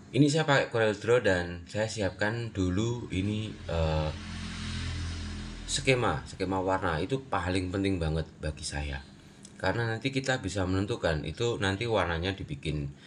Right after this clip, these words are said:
seperti apa, gandengannya gimana, itu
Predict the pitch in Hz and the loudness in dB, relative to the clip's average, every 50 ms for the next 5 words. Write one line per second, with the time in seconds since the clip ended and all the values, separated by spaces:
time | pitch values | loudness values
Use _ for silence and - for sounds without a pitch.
0 | - - - - - - 73 73 69 - 69 - - 69 71 - - 76 76 76 | -20 -20 -18 -14 -10 -6 -6 -6 -6 -4 -2 -2 0 0 -2 0 0 0 2 2
1 | 78 76 - 80 76 76 76 73 73 76 73 78 82 80 78 - 80 76 73 71 | 0 0 0 -2 0 0 0 0 0 0 0 0 -2 -2 -4 -6 -4 -2 0 0
2 | 71 71 76 78 76 - 73 - 110 110 113 | 2 2 2 0 0 -2 -2 -2 -2 -4 -4